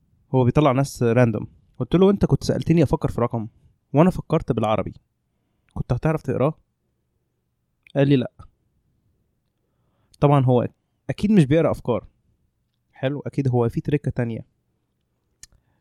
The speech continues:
فقلت له: "ماشي." قلت له: "ليه؟" قال لي: "مش عارف أشرح لك،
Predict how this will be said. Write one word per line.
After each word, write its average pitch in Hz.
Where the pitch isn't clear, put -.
فقلت 113
له: 143
"ماشي." 160
قلت -
له: 147
"ليه؟" 131
قال 139
لي: 156
"مش 135
عارف 151
أشرح -
لك، 113